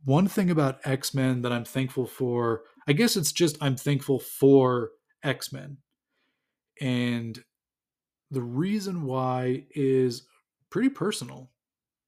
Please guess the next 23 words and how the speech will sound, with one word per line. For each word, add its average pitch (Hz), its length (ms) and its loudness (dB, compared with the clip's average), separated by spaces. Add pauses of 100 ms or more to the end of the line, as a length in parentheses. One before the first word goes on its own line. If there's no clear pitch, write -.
(2750)
So 139 140 -2
the 135 80 2
story 185 340 0
goes 151 240 4
back 123 480 -4
to 110 680 -4 (200)
the 113 480 -4 (500)
late 131 520 2 (220)
two 139 200 4
thousands, 123 600 -12
the 127 120 -8
late 135 320 -2
aughts, - 600 -10 (100)
you 120 80 -2
know, 107 80 -4
the, 107 160 -4 (140)
the 120 80 -4
pre-twenty 147 600 0
tens. 147 580 -14 (920)
And 127 220 -2
I 135 80 -2
found 190 300 -4
myself 127 680 -6